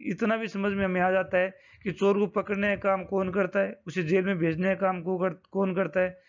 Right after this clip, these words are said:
तो जब हमें इतना सब पता है तो हमें by पुलिस लिखने की जरूरत नहीं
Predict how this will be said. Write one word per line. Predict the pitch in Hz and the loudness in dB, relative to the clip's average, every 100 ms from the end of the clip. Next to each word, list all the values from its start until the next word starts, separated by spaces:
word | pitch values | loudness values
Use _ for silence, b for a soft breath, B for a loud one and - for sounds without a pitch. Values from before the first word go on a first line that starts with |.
| B - | B -6
तो | 160 | 0
जब | 190 | 2
हमें | 196 196 | 2 2
इतना | 190 185 202 196 | -2 -2 0 0
सब | 190 190 | -2 -2
पता | 202 202 | 0 2
है | 190 180 180 B B - | 2 2 -4 B B -2
तो | 208 190 - _ _ - - b b b - | 0 0 -2 _ _ -20 -20 b b b -2
हमें | 170 202 208 - | 0 0 -2 -4
by | 180 170 190 | 0 2 2
पुलिस | 170 196 170 | 0 -4 -4
लिखने | 180 170 175 | -6 -4 -2
की | 175 | -2
जरूरत | 160 175 165 | -2 -4 -2
नहीं | 156 175 247 | 0 2 2